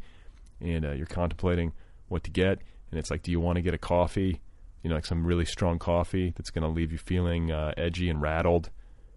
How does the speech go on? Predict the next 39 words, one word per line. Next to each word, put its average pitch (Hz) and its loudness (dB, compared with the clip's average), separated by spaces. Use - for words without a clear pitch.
or 85 -2
do 82 0
you 80 0
wanna 82 0
go 82 2
with 80 -2
something 80 -2
gentler?" 90 0
Like, - -6
at 78 -2
what, 95 -2
you 82 0
know, 76 0
you 82 -2
have 92 -2
to 95 0
make 87 0
a - -2
decision 92 0
at, 76 -4
at - -8
a 80 -8
certain 78 -2
point 80 -2
in - -4
your 76 -4
day, 85 2
like, 76 -8
how 85 -2
you, 85 0
you 78 -8
know, - -8
how - -6
do 95 0
you 95 0
wanna 90 2
make 85 -2
things 85 -2
go 92 6